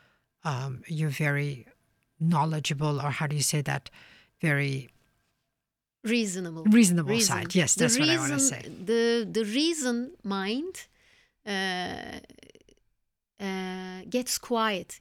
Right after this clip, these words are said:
Speaker 2: in that field. So over there, it's, uh, just silence.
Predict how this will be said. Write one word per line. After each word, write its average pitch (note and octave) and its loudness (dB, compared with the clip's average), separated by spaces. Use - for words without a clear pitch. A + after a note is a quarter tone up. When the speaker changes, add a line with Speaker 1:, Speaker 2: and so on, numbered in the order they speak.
Speaker 2:
in F3 -6
that F#3+ -4
field. - -14
So G#3+ -2
over A#3+ 2
there, C#4+ 2
it's, - -2
uh, G3+ -2
just C4 0
silence. F#3+ -4